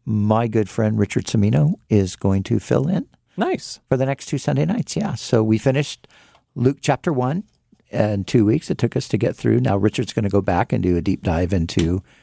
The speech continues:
Speaker 1: a couple sections of Luke chapter one, which
Speaker 2: Oh,
Speaker 1: will
Speaker 2: okay.
Speaker 1: be fantastic. And then I'll come back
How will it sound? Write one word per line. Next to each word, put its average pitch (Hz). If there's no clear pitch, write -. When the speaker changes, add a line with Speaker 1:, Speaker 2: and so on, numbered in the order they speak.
Speaker 1:
a -
couple 113
sections 98
of 98
Luke 90
chapter -
one, -
which 98
Speaker 2:
Oh, 262
Speaker 1:
will 226
Speaker 2:
okay. 104
Speaker 1:
be 104
fantastic. -
And 113
then 131
I'll 170
come 151
back 139